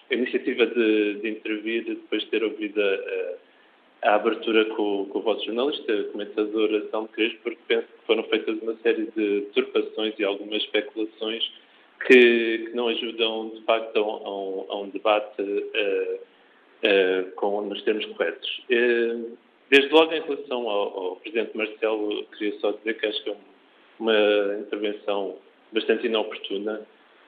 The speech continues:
porque não cabe ao Presidente, numa altura desta, estar a influenciar o, o debate que está a correr no Parlamento. Eh, nestes termos, eh, dizendo quem é que deve ser ouvido ou quais partidos são mais importantes que outros,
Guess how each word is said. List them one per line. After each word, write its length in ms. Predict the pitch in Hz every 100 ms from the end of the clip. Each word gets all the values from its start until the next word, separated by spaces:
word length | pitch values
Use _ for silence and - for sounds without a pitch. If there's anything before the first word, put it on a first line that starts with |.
| -
porque 500 | 107 107 107 104 104
não 160 | 104
cabe 220 | 104 104
ao 140 | 101 101
Presidente, 680 | 107 104 98 101 98 - 101
numa 360 | 95 95 104
altura 280 | 101 - 101
desta, 260 | 101 104 104
estar 300 | - 98 196
a 60 |
influenciar 760 | 202 - 101 101 - 104 98 -
o, 100 | 98
o 320 | 95 - -
debate 240 | - 107 -
que 60 |
está 160 | - 107
a 40 | 104 - -
correr 160 | 107
no 100 | 107
Parlamento. 480 | 107 110 110 127 120 - - _ - - -
Eh, 460 | 110 110 104 104 98
nestes 360 | 104 110 - -
termos, 360 | 110 110 110 101
eh, 300 | 104 95 95
dizendo 360 | 95 107 104 -
quem 220 | - 101
é 100 | 98 95
que 360 | 95 - 92
deve 280 | 92 95 95
ser 200 | - 98
ouvido 480 | 95 92 98 107 98
ou 80 | 92
quais 220 | 95 98
partidos 480 | - 98 - - -
são 100 | 104
mais 200 | 104 101
importantes 480 | 104 - - 101 -
que 160 | - 101
outros, 300 | 98 - -